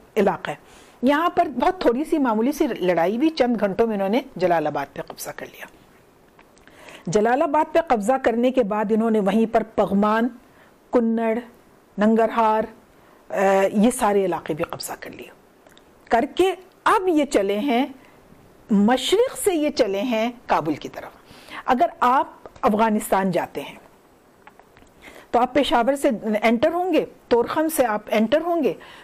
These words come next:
तो आप जलालाबाद पहुंच जाएंगे। जलालाबाद से अब, अब आप काबुल, चार घंटे में काबुल पहुंच जाएंगे। तो अब ये जलालाबाद से गए हैं। अ, अहमद शाह मसूद को अंदाजा हो गया था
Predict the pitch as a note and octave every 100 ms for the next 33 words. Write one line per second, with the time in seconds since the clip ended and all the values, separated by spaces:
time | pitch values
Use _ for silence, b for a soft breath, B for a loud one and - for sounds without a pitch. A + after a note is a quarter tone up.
0 | - C4+ A3+ G#3 E3+ D3+ D3 D3+ G#3 G3+
1 | F#3 F#3 F3+ F#3 - B B B D#3+ A#3+
2 | C4 D4+ F4+ D4+ C4+ C4 - D4 C#4+ -
3 | A3+ G3+ A3 G#3+ G3 G3+ A#3 - A3 E3+
4 | E3 - - D#3+ - E3 C#3+ F3+ F3 -
5 | - A3 G#3+ F3+ D#3+ C#3+ C#3 C3+ - G#3
6 | F3+ G3 - G3 F#3 F3+ F3 F#3+ B B
7 | B - - - - - _ - - D#4+
8 | D4+ F#4 G#3 B3+ C#4+ F4 A3+ F#3 F3 G3+
9 | C#3+ - - - B B B _ _ -
10 | _ _ _ _ - _ - G#3+ G3+ G3
11 | B3 F4 G4 F#4 E4 A#3+ - F4 F#4 D#4+
12 | G3+ D#3+ D#3 F3 G#3 - - - -